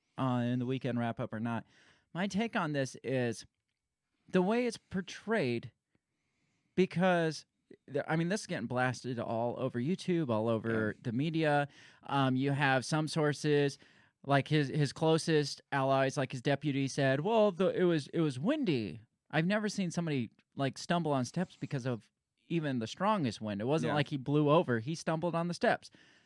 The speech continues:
Speaker 1: Whether, I mean, I'm not saying anything about his age, about his mental capacity, his physical capacity, or anything. I'm just saying he clearly stumbled on the steps, and it's blasted all over the media.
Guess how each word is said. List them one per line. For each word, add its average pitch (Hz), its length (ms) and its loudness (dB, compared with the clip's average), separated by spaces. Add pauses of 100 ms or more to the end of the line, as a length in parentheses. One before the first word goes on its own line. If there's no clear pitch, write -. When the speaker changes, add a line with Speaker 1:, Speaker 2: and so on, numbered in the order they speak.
(360)
Speaker 1:
Whether, 185 340 6
I 202 100 4
mean, 233 260 0 (340)
I'm 202 180 6
not 247 160 4
saying 160 300 -2
anything 165 420 -4
about 139 600 0 (220)
his 139 260 -2 (100)
age, 185 480 -2 (300)
about 135 300 0
his 131 340 -2 (240)
mental 143 320 -2
capacity, 185 760 0 (220)
his 127 160 -6
physical 180 480 -2
capacity, 156 540 0
or 165 80 0
anything. 160 340 -2 (400)
I'm 220 180 0
just 208 160 -4
saying 135 360 -2 (760)
he 208 160 -6
clearly 131 420 -4
stumbled 127 440 -4
on 151 100 0
the 170 80 -8
steps, - 500 -2 (600)
and 147 260 0
it's 143 160 -2
blasted 117 500 -4
all 143 180 2
over 147 140 0
the 151 80 -2
media. 160 220 -2